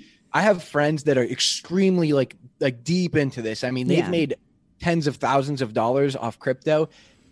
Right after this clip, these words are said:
Speaker 2: And I asked them, "What happens if everybody tries to t-,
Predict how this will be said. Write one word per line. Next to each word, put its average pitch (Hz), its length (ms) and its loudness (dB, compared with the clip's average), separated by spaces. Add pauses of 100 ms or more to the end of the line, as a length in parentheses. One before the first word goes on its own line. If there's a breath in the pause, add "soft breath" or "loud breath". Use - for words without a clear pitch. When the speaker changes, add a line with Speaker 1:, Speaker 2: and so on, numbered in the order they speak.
Speaker 2:
And 151 100 -2
I 156 120 2
asked 175 380 -2
them, 135 160 0
"What 139 220 0
happens 220 380 -6
if 139 140 -4
everybody 151 400 0
tries 135 260 -2
to - 100 -12
t-, - 120 -16